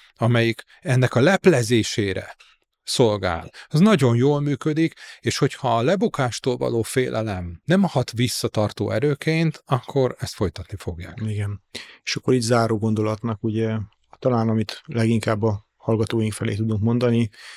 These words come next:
Speaker 2: hogy nyilván a pedofília, vagy bármifajta ilyen késztetés, ez, e-, ebben nem le-, senkinek nem látunk bele a fejébe, egy másik embernek a fejébe. Amit tudunk tenni, hogyha saját gyerekeinkre, hogy odafigyelünk, hogy olyan k-,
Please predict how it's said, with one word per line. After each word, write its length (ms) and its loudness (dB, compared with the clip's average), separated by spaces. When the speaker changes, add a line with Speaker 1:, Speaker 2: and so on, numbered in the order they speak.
Speaker 2:
hogy 380 -4
nyilván 380 2
a 60 -6
pedofília, 840 0
vagy 140 -2
bármifajta 520 0
ilyen 180 0
késztetés, 840 -2
ez, 580 -4
e-, 220 0
ebben 300 2
nem 140 0
le-, 80 0
senkinek 360 -2
nem 140 -4
látunk 300 -6
bele 120 -2
a 40 0
fejébe, 540 -6
egy 120 -6
másik 360 0
embernek 360 -2
a 60 -2
fejébe. 500 -4
Amit 240 4
tudunk 300 2
tenni, 300 2
hogyha 240 -2
saját 260 2
gyerekeinkre, 600 -2
hogy 180 -4
odafigyelünk, 720 -2
hogy 340 -6
olyan 460 0
k-, 160 -16